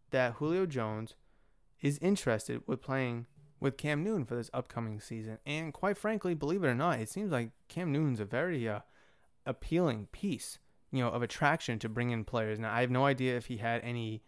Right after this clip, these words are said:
impact on bringing in the free agents that the Patriots were able to bring in this year, but to bring in Julio Jones, I mean, sure, I'll definitely take that. And obviously, it seems like going into the season, Cam Newton will be the starting quarterback.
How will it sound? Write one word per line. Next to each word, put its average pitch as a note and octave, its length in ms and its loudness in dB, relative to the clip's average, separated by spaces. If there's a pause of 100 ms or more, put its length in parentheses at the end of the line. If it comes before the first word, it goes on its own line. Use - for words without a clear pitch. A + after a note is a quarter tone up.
(340)
impact - 500 4
on A#2 120 0
bringing B2 260 4
in A#2+ 100 2
the A2 60 -2
free B2+ 240 2
agents A#2+ 340 0
that A2 220 -6
the - 60 -20
Patriots A#2 400 -6
were A2+ 100 -2
able A2 100 -4
to A2+ 100 -8
bring A2 240 -6
in G2+ 180 -8
this F3+ 260 6
year, A2 260 -2 (840)
but - 220 8 (520)
to C#3+ 120 -2
bring D#3 320 2
in D#3 120 6
Julio D3+ 400 4
Jones, C3+ 540 4
I B2+ 100 4
mean, B2 360 0
sure, F3 340 4
I'll C3+ 180 4
definitely D3 400 0
take A2+ 300 -4
that. A#2+ 300 0
And D3+ 140 0
obviously, E3 560 2 (240)
it D#3 140 -2
seems G3 260 0
like E3+ 140 2
going D3+ 240 4
into D3 220 0
the C3+ 100 -2
season, C3 520 0 (520)
Cam C3 220 2
Newton C3 220 4
will B2 160 4
be B2+ 120 2
the D3 80 -6
starting A#2+ 320 4
quarterback. A#2+ 600 2